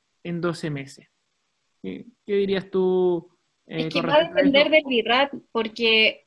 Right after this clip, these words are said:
Speaker 2: cuando tenemos, por ejemplo, eh, un virrat tres, el estudio se indica, por ejemplo, con mamografía cada seis meses por dos años.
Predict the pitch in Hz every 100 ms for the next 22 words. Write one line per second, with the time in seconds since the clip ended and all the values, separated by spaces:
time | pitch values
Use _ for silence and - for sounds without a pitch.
0 | _ 233 226 220 226 226 233 269 277 277
1 | 240 - 262 254 262 254 254 254 - _
2 | _ _ _ _ _ - _ _ _ -
3 | 208 202 208 208 208 202 220 254 254 254
4 | 247 - 277 349 381 - _ _ _ _
5 | - 233 233 - 277 302 320 311 262 247
6 | 254 277 285 262 247 277 262 262 254 254
7 | 262 254 254 277 269 269 247 240 269 262
8 | 269 269 262 240 240 247 202 170